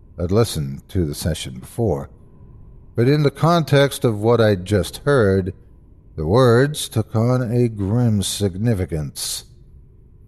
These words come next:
And now, seeing as I have no choice but to show you at least part of my old transcription,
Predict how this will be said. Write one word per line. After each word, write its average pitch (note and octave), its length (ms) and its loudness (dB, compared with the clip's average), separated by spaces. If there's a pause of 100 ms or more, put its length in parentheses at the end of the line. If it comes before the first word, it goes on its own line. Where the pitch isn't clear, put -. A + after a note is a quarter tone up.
(760)
And F3 180 2
now, F3 460 4
seeing F#3 340 0
as D#3 160 2
I C#3+ 120 6
have C#3 180 4
no B2+ 140 2
choice G2+ 500 2
but F#2+ 200 -6
to F2+ 100 -4
show A#2 320 0
you G#2 280 2
at G2+ 120 -4
least G#2+ 440 -4
part A2+ 280 4
of G2+ 100 0
my G2 180 0
old G2+ 300 2
transcription, B2 1040 -4